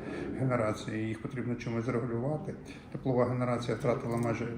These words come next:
вісімдесят відсотків своєї генерації, це теж балансуюча генерація. І ми втратили, тобто це потрібно відбудовувати. І що найголовніше, що наші водосховища, вони практично поставляють,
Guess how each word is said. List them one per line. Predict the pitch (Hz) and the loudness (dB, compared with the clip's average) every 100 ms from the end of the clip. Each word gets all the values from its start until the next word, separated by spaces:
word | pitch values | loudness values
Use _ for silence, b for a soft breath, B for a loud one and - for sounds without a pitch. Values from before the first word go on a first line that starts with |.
| 127 | 0
вісімдесят | 123 131 - - 135 143 | 0 -2 -2 0 2 2
відсотків | 135 - 120 - 117 | 0 0 -2 -2 -6
своєї | - 123 113 | -2 0 2
генерації, | 123 120 113 107 120 | 0 2 2 2 -2
це | 107 | -2
теж | - 139 | 2 2
балансуюча | 120 123 117 - 117 104 101 107 | 4 4 4 2 0 0 0 0
генерація. | 120 117 101 95 110 104 98 95 B B B | 0 0 0 -2 -8 -6 -6 -6 B B B
І | 123 123 | 2 6
ми | 147 | 6
втратили, | - - 113 - 113 - | 6 6 6 6 0 0
тобто | - - | -2 0
це | 120 - | 0 0
потрібно | - - 131 127 120 | -2 -2 0 2 2
відбудовувати. | - 104 113 131 151 139 123 120 104 104 - - | 0 0 4 6 6 6 2 0 -2 -4 -6 -2
І | 123 | -2
що | 110 - 127 | -2 0 2
найголовніше, | 123 120 120 123 120 147 165 - 120 | 4 4 4 4 6 4 4 2 2
що | 131 - 113 | 0 -2 0
наші | 117 117 - | 0 0 0
водосховища, | 110 117 117 - 180 175 - - 113 - 147 143 143 B B - | -2 0 0 2 2 2 -2 -2 -2 -2 2 4 4 B B -4
вони | 113 120 120 127 | 4 4 6 4
практично | 131 120 - 127 - - 123 120 113 - | 6 4 6 2 2 4 8 8 4 -2
поставляють, | 120 - 123 127 123 123 | -2 4 6 10 10 8